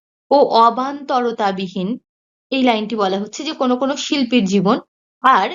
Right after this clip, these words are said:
বিবৃতি দুই, রবীন্দ্রনাথ তার অপরাপর কাব্যের মতো করে তার জীবনকালকেও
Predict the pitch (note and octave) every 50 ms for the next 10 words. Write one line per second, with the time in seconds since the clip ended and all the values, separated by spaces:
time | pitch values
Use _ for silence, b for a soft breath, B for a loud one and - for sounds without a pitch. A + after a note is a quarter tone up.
0 | F#4 C#4 A#3 C4 A#3 A3+ B3 C4 B3+ D4+ B3 A#3+ C4 B3 F#3+ G3 B3+ - _ _
1 | _ _ - A#3+ B3+ C#4 C#4 D#4 F4+ F4+ F4+ F#4+ F4+ F4 C#4+ D4 C#4+ - - -
2 | C#4+ D4 C#4 B3 A3+ A3+ A#3 D4+ D#4+ D#4+ D#4+ E4 E4 E4+ E4+ F4 F4 F4 F4 C#4
3 | G#3 G3 G3 G3 C4 C#4 C#4+ C4+ B3+ C4 C4 C4 F4 F4 - - A#3+ F#3+ F#3 G3
4 | B3+ C4 - C4+ A#3+ A#3+ A#3+ A3 A3 G3 B3 C4+ A#3+ D4+ D#4+ D#4+ - - E4 E4
5 | D#4+ D#4 - C#4+ A3 G3 A3